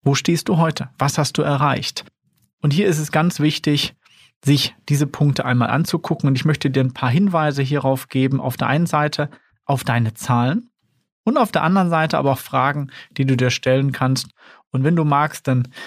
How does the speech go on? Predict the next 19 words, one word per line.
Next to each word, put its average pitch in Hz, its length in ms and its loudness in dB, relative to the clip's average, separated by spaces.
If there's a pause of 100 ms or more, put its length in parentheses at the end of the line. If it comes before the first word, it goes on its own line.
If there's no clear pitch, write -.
(120)
nimm 143 160 0
dir 135 80 0
jetzt 139 300 -2
ein 135 60 2
Blatt 131 220 -2
Papier 165 640 0
oder 117 320 0 (720)
online 156 440 2
irgendwo 135 360 0
ein 135 100 0
Mindmapping-Tool 147 920 0
oder 127 140 -2
ähnliches 143 500 0
und 127 160 0
skizziere 131 540 0
diese 123 260 0
Sachen 117 320 0
gerne 117 240 0
mit. 143 300 0